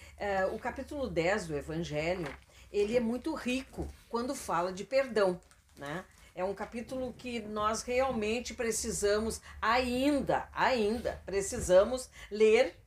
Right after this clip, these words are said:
e reler, né? E tentarmos entender, porque quando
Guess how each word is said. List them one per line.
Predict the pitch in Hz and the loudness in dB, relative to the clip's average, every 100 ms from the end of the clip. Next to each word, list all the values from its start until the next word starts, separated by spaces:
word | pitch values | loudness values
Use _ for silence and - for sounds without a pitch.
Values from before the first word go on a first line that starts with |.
| - | -12
e | 254 | -6
reler, | 233 277 247 160 - - - - _ - - _ - - - | 2 2 4 -2 -4 -14 -20 -20 _ -20 -20 _ -20 -20 -12
né? | 139 156 - - - - | -8 -8 -12 -20 -20 -8
E | 226 226 220 202 | -4 0 0 -2
tentarmos | 233 214 196 202 214 208 | -2 -2 0 0 -2 -2
entender, | 254 269 262 214 156 139 - | -2 0 0 0 0 -2 -4
porque | 180 160 180 160 160 - - - - | -12 -6 -4 -4 -6 -16 -20 -20 -8
quando | 226 262 294 240 170 156 131 | 2 4 4 4 0 -2 -4